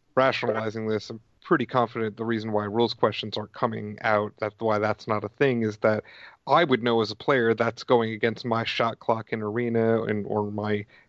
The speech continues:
timer in whatever, and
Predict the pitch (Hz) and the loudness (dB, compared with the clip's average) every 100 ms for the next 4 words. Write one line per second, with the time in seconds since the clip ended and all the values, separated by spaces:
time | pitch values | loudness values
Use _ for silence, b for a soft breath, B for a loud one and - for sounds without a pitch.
0 | - - 123 117 110 110 104 107 113 131 | -8 0 2 4 4 4 4 4 6 4
1 | 110 104 107 b b b - 123 107 104 | 2 0 -2 b b b -6 -2 0 -2
2 | 104 104 101 | -4 -6 -8